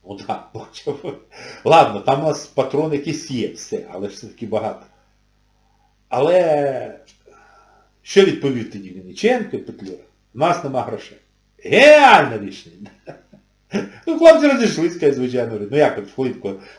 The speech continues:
ну ми дивізія, а якщо нас не кормить, то що?» От і все. І так дійсно трапилося, що получилось, от пафосу було багато, а зробити якийсь хоч трішки лад навести, ну,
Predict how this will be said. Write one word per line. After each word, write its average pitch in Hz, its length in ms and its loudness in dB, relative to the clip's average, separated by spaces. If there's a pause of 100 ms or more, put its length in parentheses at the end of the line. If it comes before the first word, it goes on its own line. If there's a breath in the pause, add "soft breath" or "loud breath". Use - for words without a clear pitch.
ну 139 100 -2
ми 165 120 0
дивізія, 156 640 4
а 123 140 6
якщо 160 220 -2
нас 135 180 -8
не 139 60 -8
кормить, 113 460 -6
то 104 100 -16
що?» - 220 -18 (360 soft breath)
От 240 200 -12
і 277 40 -8
все. - 240 -12 (680)
І 160 120 -12
так 226 260 -4
дійсно 233 280 -4
трапилося, 190 420 -4
що - 140 -12
получилось, 156 440 -6 (380 loud breath)
от - 100 -16 (120)
пафосу - 440 0
було 175 240 -6
багато, 196 560 -2
а 135 140 -8
зробити 202 540 -8 (140)
якийсь 180 340 -12
хоч - 160 -10
трішки - 680 -10
лад 170 440 -2
навести, 147 720 -6
ну, 156 80 -10